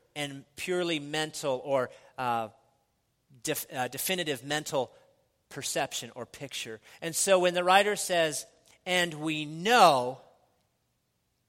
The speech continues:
that in all things God works for our good," it's this mental picture of that shades, that, that translates everything that we see that, that's coming our way, because we know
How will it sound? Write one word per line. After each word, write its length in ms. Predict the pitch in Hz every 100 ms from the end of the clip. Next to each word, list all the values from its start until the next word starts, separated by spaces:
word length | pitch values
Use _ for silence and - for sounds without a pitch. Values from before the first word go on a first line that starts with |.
| _ _ _ _ _ _ _ _ _ _
that 200 | 127 135
in 80 | 131
all 160 | 135 147
things 320 | - 117 110
God 260 | 127 120
works 560 | 113 123 110 - - - - _ _ _ _ _ _ _ _ _
for 160 | - 120
our 120 | 113
good," 280 | 107 101 101 _ _ _ _ _ _ _ _ _ _ _
it's 220 | 160 160 -
this 220 | 156 160
mental 400 | 156 170 185 185
picture 380 | - 156 - 123
of 140 | - _ _ _ _
that 240 | - 143 -
shades, 640 | - - 175 147 127 113
that, 300 | 135 131 - - - _ -
that 400 | 131 131 127 _ _ _ _ _ _ _ _ _ _ _
translates 760 | - 185 190 196 151 147 127 -
everything 580 | 170 190 208 196 190 175
that 200 | 160 135
we 120 | 143
see 580 | 131 - 190 190 160 131
that, 260 | 131 135 -
that's 200 | 143 -
coming 340 | - 180 180
our 240 | 160 139 139
way, 420 | 143 190 175 151
because 380 | 143 - 160 139
we 220 | 147 143
know 760 | 147 165 240 208 147 127 135